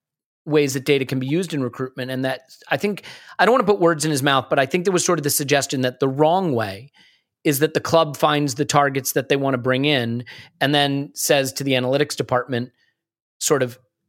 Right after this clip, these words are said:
"Show me the data on this player that I will then <laughs> use to confirm that I've got the right idea." Whereas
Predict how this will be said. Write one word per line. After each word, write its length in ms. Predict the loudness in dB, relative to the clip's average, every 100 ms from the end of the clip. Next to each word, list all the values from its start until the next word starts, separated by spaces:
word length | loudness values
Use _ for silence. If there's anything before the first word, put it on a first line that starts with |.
| _
"Show 300 | -2 2 2
me 140 | 2 0
the 80 |
data 320 | 2 2 2 0
on 200 | 0 0
this 140 | -2
player 440 | -2 0 0 -2 -2
that 160 | 0
I 100 | 0
will 160 | 0 0
then 160 | -2
<laughs> 40 | 0
use 200 | -2 -2
to 60 | -4
confirm 420 | -4 0 0 2
that 120 | 0
I've 100 | 0
got 180 | -2 -2
the 80 | 0
right 200 | 0 0
idea." 360 | -2 0 0
Whereas 400 | 2 2 2 0